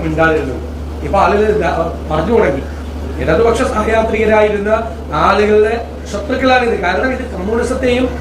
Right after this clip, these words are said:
ബംഗാളിലെ പോലെ കമ്മ്യൂണിസത്തെ കുഴിച്ചു മൂടിയിട്ടേ ഞാൻ പോവുള്ളൂ. അത് തീരുമാനം എടുത്തിരിക്കുകയാണ്. ഞാൻ നിങ്ങളോട് ഇത് മൂന്ന് കാര്യം നേരത്തെ പറഞ്ഞല്ലേ. മുഖ്യമന്ത്രിയുടെ ഓഫീസിൽ ഒരു കോക്കസ് പ്രവർത്തിക്കുന്നു, അവരാണ്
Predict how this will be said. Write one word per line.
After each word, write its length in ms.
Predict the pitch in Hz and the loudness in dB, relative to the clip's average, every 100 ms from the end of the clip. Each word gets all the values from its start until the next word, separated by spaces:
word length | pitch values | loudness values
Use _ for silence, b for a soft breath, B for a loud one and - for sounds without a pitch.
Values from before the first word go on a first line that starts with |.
| - - - 151 | -8 -8 -6 -2
ബംഗാളിലെ 460 | 180 214 240 254 233 | 2 4 4 4 2
പോലെ 160 | 233 240 | 0 0
കമ്മ്യൂണിസത്തെ 520 | 208 202 233 240 262 247 | -2 -2 -2 -2 -4 -4
കുഴിച്ചു 220 | 233 233 277 | -2 -2 2
മൂടിയിട്ടേ 260 | 277 285 285 | 2 2 4
ഞാൻ 80 | 277 277 | 4 4
പോവുള്ളൂ. 240 | 262 226 - - - - - - | 2 0 -2 -4 -10 -10 -10 -8
അത് 80 | 190 | -2
തീരുമാനം 300 | 214 233 262 285 | 2 4 4 4
എടുത്തിരിക്കുകയാണ്. 440 | 277 269 254 165 - - - - - 151 | 2 2 2 0 -6 -10 -10 -10 -8 -2
ഞാൻ 140 | 185 269 | 2 2
നിങ്ങളോട് 280 | 254 247 247 | 2 4 2
ഇത് 80 | 233 220 | 2 -2
മൂന്ന് 160 | 233 262 247 | 0 2 4
കാര്യം 220 | 240 233 | 4 4
നേരത്തെ 240 | 214 208 196 | 2 0 0
പറഞ്ഞല്ലേ. 340 | 185 165 135 117 - - - - - - - | 0 0 -2 -4 -8 -8 -8 -8 -8 -8 -4
മുഖ്യമന്ത്രിയുടെ 640 | 175 214 247 214 196 185 180 175 | -2 2 2 4 2 2 2 2
ഓഫീസിൽ 400 | 160 160 151 156 143 143 - | 2 -2 -4 -2 -2 -4 -4
ഒരു 100 | 135 131 - | -4 -4 0
കോക്കസ് 400 | 160 165 175 160 | 2 2 -2 -4
പ്രവർത്തിക്കുന്നു, 540 | 147 139 139 135 123 117 - - - 143 | -2 -2 -2 -2 -4 -4 -6 -8 -4 0
അവരാണ് 380 | 170 160 147 | 2 2 0